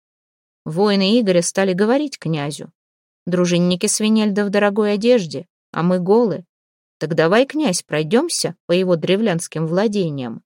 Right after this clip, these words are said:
проверим, что там за недоимки,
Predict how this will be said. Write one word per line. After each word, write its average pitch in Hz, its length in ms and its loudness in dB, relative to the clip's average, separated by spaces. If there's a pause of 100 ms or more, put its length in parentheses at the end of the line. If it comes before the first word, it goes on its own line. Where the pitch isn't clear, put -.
(360)
проверим, 320 680 4 (240)
что - 300 -2
там 175 220 0
за 170 160 0
недоимки, 214 960 0